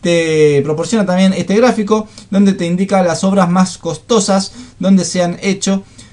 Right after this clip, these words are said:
eh, en la, en qué ubicación, en qué barrio de la ciudad. Por ejemplo, las tres obras más costosas de la ciudad de Buenos Aires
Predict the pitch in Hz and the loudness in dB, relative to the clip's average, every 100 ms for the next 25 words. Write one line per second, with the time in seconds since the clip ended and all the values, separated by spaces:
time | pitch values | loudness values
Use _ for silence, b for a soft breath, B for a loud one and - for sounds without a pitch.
0 | B 170 180 175 165 151 143 139 147 147 | B -2 0 0 0 0 -2 -2 -2 -2
1 | 143 143 135 175 165 156 175 170 156 165 | -2 -2 0 0 0 -2 -2 -2 -2 -2
2 | 160 160 151 151 143 - 139 120 110 151 | -2 2 2 2 0 -2 -2 -2 -4 -4
3 | 175 254 214 170 160 151 214 208 202 185 | 0 2 2 2 -2 -2 -2 0 2 2
4 | 180 220 - - 160 - 269 262 185 131 | 4 4 2 -4 -8 -2 -2 0 -2 -2
5 | 139 143 151 143 185 180 165 156 226 233 | -8 -6 -4 -2 0 0 0 -2 0 2
6 | 202 151 | 0 -4